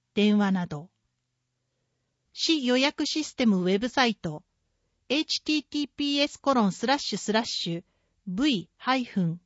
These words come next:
ワイオーワイエーケーユードットジェーピースラッシュ一三二一零一ハイフンケーオージーエーエヌイーアイ。キューアールコードが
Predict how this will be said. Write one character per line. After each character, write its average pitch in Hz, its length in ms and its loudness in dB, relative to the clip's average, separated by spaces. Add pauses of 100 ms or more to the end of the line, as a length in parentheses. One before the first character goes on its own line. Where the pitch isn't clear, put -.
(240)
ワ 240 140 4
イ 285 160 -2
オ 262 220 4
ー - 20 2
ワ 220 140 4
イ 226 160 2
エ 214 140 4
ー 165 60 -12
ケ 220 240 2
ー - 40 2
ユ 202 240 0
ー 160 100 -6 (300)
ド 214 80 2
ッ 202 120 -2
ト 269 120 0
ジ 233 140 0
ェ 240 80 4
ー 233 80 -4 (100)
ピ 185 280 -2
ー - 180 -20
ス 247 120 -2
ラ 247 80 2
ッ 254 60 -8
シ - 240 -8
ュ 165 100 -8 (560)
一 - 280 -4
三 269 360 2
二 233 360 4
一 208 260 -2
零 208 260 2
一 170 460 -6 (340)
ハ - 160 -2
イ 285 80 0
フ 196 200 -8
ン 175 240 -6
ケ 277 280 0
ー - 20 -4
オ 277 180 2
ー - 20 -4
ジ 214 160 -2
ー 226 260 4
エ 220 140 4
ー 170 140 -6
エ 170 40 0
ヌ 196 160 4
イ 190 300 2
ー - 40 -10
ア 170 100 -6
イ。 165 120 -10 (1300)
キ 311 140 2
ュ 330 100 4
ー 330 100 2
ア - 20 2
ー 320 40 0
ル 330 100 -2
コ 330 220 0
ー 302 40 -2
ド 233 120 2
が 196 240 0